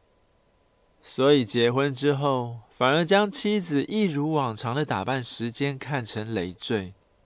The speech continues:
无论结果再怎么美，也还是讨厌。前几天睡觉前替大儿子点眼药水时，家政夫赫然发现床底下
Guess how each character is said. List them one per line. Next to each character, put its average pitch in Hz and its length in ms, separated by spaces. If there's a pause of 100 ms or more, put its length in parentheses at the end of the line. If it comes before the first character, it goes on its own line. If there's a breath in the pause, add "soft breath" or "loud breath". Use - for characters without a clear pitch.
(380)
无 156 120
论 196 200
结 143 280
果 120 300
再 147 300
怎 117 140
么 101 140
美， 98 380 (220)
也 98 180
还 87 320
是 - 180
讨 - 320
厌。 78 200 (1500 soft breath)
前 135 260
几 127 160
天 135 220
睡 139 220
觉 131 220
前 113 300
替 139 140
大 131 180
儿 117 140
子 113 100
点 113 240
眼 117 120
药 120 200
水 101 220
时， 98 420 (400)
家 185 280
政 196 260
夫 175 300
赫 170 260
然 127 180
发 143 280
现 131 400 (340)
床 107 320
底 92 160
下 92 380